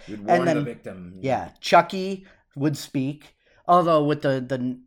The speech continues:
Speaker 2: and we did a whole episode on Child's Play, the new Chucky, the, the original Chucky was, uh, the, a serial killer
Speaker 1: Mm.
Speaker 2: used voodoo to put his soul into the doll. Very realistic.
Speaker 1: Mm.
Speaker 2: Whereas the new Chucky from just a couple years ago,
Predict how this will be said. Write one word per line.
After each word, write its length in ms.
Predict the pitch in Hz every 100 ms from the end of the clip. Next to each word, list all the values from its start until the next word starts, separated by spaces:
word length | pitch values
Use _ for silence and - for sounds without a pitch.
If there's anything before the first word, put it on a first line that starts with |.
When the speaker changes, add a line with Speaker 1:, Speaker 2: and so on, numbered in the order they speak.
| _
Speaker 2:
and 160 | 139 123
we 320 | 135 131 127
did 160 | 139 143
a 180 | 127 120
whole 260 | 147 143
episode 420 | 147 165 143 135 123
on 140 | 120
Child's 340 | 127 117 117
Play, 200 | - 131
the 120 | 127 127
new 240 | 131 226
Chucky, 640 | 226 160 127 - 131 131 139 _ _ _ _ _ -
the, 140 | 170
the 180 | 147 180
original 640 | 175 175 170 226 240 196
Chucky 340 | 151 151 147 151
was, 300 | 139 143 139 -
uh, 240 | 143 127
the, 400 | 127 135 117 110 _ _
a 160 | - 127
serial 460 | 120 - 247 220 143
killer 540 | - 180 143 127 120 120
Speaker 1:
Mm. 160 | 127
Speaker 2:
used 240 | 156 180 120
voodoo 520 | 101 147 240 175 143
to 80 | 139
put 280 | 143 - 175
his 260 | 180 170
soul 320 | - 175 175 156
into 240 | 151 151
the 120 | 135
doll. 520 | 120 139 120 98 - _ _
Very 300 | 143 190 165
realistic. 760 | 135 131 113 110 - - - _ _ -
Speaker 1:
Mm. 140 | - - _
Speaker 2:
Whereas 300 | 160 185 160
the 120 | 147
new 280 | 151 196 294
Chucky 420 | - 160 147 170
from 220 | 151 147
just 160 | 139 139
a 60 | 156
couple 300 | 147 127 131
years 360 | 135 240 240
ago, 480 | 165 139 127 131 131